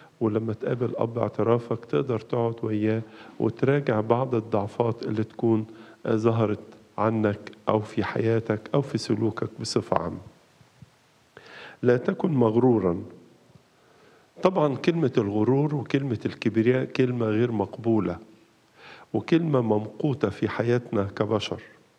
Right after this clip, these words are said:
والكبرياء أو الغرور في كمان الغطرسة، إن إنسان يبقى شايف نفسه، وهو مش شايف نفسه بس، هو شايف نفسه إن هو أحسن من الآخرين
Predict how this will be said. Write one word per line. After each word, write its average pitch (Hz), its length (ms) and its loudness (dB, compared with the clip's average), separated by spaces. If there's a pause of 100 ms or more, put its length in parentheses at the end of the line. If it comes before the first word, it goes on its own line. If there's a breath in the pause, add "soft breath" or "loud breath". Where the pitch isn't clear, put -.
(720 loud breath)
والكبرياء 120 1800 2
أو 120 200 4
الغرور 123 580 2
في 135 280 -2
كمان 123 380 2
الغطرسة، 110 800 0 (1040 soft breath)
إن 131 160 2
إنسان 135 440 2
يبقى 113 220 2
شايف 120 460 0
نفسه، 104 380 0 (1120 loud breath)
وهو 113 1800 0
مش 131 140 0
شايف 160 360 0
نفسه 127 280 0
بس، 113 300 2
هو 117 180 2
شايف 151 400 0
نفسه 143 360 0
إن 117 140 2
هو 127 300 2
أحسن - 360 -2
من 104 220 2
الآخرين 98 760 -2